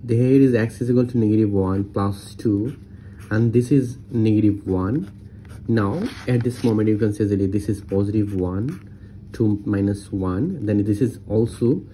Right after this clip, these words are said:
negative one. Okay, then you can say that it will be one is equal to one.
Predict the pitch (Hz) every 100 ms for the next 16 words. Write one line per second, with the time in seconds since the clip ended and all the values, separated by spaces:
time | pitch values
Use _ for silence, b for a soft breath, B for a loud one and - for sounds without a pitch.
0 | B B B B 113 107 98 92 90 85
1 | - - - 95 - - - 120 127 135
2 | 139 131 117 113 110 104 117 110 101 104
3 | 104 110 98 95 95 92 92 - 92 85
4 | 82 - -